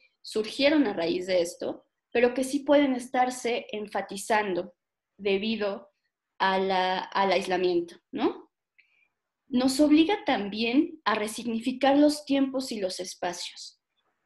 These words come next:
Es decir, que si antes podíamos trabajar, mm, las ocho horas, ¿no? Dentro de, del, del espacio escolar, regresábamos a casa,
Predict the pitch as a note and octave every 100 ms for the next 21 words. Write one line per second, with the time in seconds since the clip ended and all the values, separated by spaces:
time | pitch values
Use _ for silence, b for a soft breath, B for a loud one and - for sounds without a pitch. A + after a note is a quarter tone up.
0 | _ - A#3 A3+ A#3+ A#3+ A#3+ A3+ A3+ A3+
1 | - A#3 B3 B3+ C4 C4 A3+ G#3+ A3 A3
2 | A3 - G#3+ G3 F#3 - G#3 G3 - _
3 | _ _ _ _ _ _ _ - G3 G3
4 | F#3+ F#3 F3 - _ F#3 F3 - - G#3+
5 | A3 A3 G#3 G3 F#3+ G3 C4 E4 F4 D4+
6 | G3+ F#3+ G3 F#3 F#3+ F3+ F3 D#3 - E3+
7 | E3+ D#3+ D3+ - - F#3 F3+ - F#3+ -
8 | E3+ - F#3 G3 G3 - B B B B
9 | F#3+ G3 F#3+ F#3+ A3 A3 G#3+ G3+ F#3 -
10 | F#3+ F#3 F#3 F3+